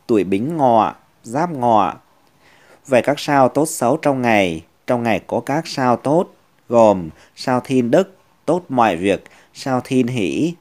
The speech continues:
tốt mọi việc, nhất là cưới hỏi, sao Tam Hợp,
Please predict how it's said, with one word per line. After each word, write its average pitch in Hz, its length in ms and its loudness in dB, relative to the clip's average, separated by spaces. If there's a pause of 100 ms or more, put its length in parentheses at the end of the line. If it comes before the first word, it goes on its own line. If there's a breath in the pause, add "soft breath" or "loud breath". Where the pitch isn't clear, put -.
(120)
tốt 160 220 0
mọi 120 280 2
việc, 92 320 -2 (240)
nhất 147 260 -4
là 107 160 2
cưới 113 280 -4
hỏi, 127 460 -2 (300 loud breath)
sao 131 280 -4
Tam 127 260 2
Hợp, 120 400 2